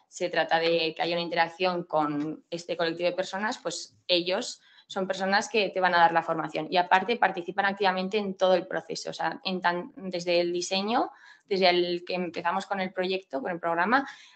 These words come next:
ellos han, junto conmigo,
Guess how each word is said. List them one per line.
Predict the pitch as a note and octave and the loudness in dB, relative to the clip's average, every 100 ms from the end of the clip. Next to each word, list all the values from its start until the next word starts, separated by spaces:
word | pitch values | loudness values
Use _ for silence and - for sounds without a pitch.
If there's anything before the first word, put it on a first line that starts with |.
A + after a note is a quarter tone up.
| _ | _
ellos | G3+ G#3 A#3 B3+ - | -2 0 0 -2 2
han, | G3 F#3+ G3 F#3+ F#3 F3+ F3+ F3 F3 | 4 6 4 0 -2 -2 -4 -6 -8
junto | - F#3+ F3 E3+ | -10 -8 -6 -4
conmigo, | F3 F3+ G3 B3+ | -4 -2 0 0